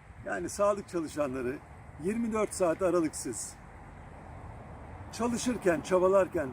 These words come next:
çoluk çocuklarının yüzüne hasretken, pek çoğu,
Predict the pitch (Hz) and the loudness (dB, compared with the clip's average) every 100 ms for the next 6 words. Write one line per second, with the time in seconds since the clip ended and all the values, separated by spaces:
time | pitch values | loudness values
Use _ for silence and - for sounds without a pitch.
0 | - 208 214 202 185 165 196 185 175 156 | -4 -6 -4 -4 -4 -2 -2 0 -2 -2
1 | 151 170 147 - 180 151 - 196 104 - | -2 0 0 0 -4 -4 -6 -6 -8 -4
2 | 233 269 - 311 285 | -2 -2 -4 -4 -2